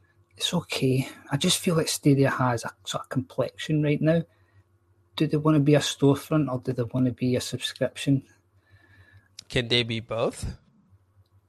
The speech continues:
Speaker 1: No, I
Speaker 2: Oh.
Speaker 1: don't think so. Um, and the reason I say that right now, as we, as we are, the reason I say that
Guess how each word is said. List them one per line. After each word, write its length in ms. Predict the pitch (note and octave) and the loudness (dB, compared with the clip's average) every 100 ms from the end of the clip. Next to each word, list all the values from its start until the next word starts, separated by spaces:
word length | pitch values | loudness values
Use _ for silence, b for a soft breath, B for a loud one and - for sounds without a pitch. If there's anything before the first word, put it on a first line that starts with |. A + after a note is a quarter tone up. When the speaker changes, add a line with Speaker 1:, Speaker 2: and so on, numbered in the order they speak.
| _ _ _ _ - _ - _ | _ _ _ _ -20 _ -20 _
Speaker 1:
No, 720 | A#3+ G#3 F#3 E3 D#3 C3+ G#2+ B B B B B _ _ _ - _ - | -8 2 8 10 12 10 6 B B B B B _ _ _ -20 _ -8
I 100 | C#3 | -6
Speaker 2:
Oh. 40 | B2 | 2
Speaker 1:
don't 240 | C#3 C#3 | 2 2
think 320 | - C3+ B2+ | 0 -4 -4
so. 320 | - - B2+ - B B _ _ _ _ _ _ _ _ _ - | -4 -2 -4 -6 B B _ _ _ _ _ _ _ _ _ -2
Um, 440 | C3+ B2+ B2 A#2+ - | 0 2 0 -2 2
and 160 | C3 C3+ | 6 8
the 80 | |
reason 300 | C#3 F#3 F#3+ | 8 6 6
I 40 | F3 | 0
say 200 | - E3 | -2 -6
that 180 | - - - - C#3+ | -6 -10 -16 -10 2
right 280 | C#3 F3+ | 6 6
now, 360 | E3 D3+ D#3 C#3+ | 6 6 6 4
as 140 | C3+ C3+ | 2 2
we, 180 | C3+ | 2
as 240 | A#2+ B2 A#2+ | 0 -2 -2
we 140 | A#2+ | -2
are, 280 | A#2+ C3 B2+ - | 0 0 -2 -4
the 80 | B2+ | -6
reason 400 | A#2+ C3 C#3 C#3 | 2 6 8 8
I 60 | C#3 | 6
say 240 | - C#3+ | 2 0
that 280 | C#3+ D#3+ | 2 0